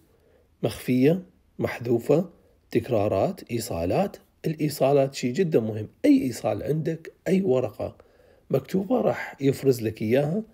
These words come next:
وهنا مكتوبة باليد، إذا أنت كاتب فد رسالة باليد وناسيها راح هنا تظهر رسومات توضيحية، رموز كيو آر اللي أنت ماخذها، والمحفوظة حد-، حديثا،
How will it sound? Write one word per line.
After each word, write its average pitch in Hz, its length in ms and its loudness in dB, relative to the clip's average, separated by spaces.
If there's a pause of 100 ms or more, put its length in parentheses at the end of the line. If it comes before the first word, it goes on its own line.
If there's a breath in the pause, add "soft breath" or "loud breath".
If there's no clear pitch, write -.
(480 soft breath)
وهنا 165 340 4
مكتوبة 139 440 2
باليد، 170 520 4
إذا 135 220 2
أنت 170 160 -2
كاتب - 380 -4
فد 104 220 -4
رسالة 120 380 -2
باليد 180 360 0
وناسيها 156 640 -4 (420 soft breath)
راح 117 180 2
هنا 110 240 0
تظهر 139 400 0 (380 soft breath)
رسومات 123 500 2
توضيحية، 127 600 2 (160)
رموز 156 340 6
كيو 156 240 4
آر 156 300 2 (640 soft breath)
اللي 143 240 2
أنت 151 160 -2
ماخذها، 156 580 2 (480)
والمحفوظة 127 760 2
حد-، - 280 -10 (260)
حديثا، 165 640 2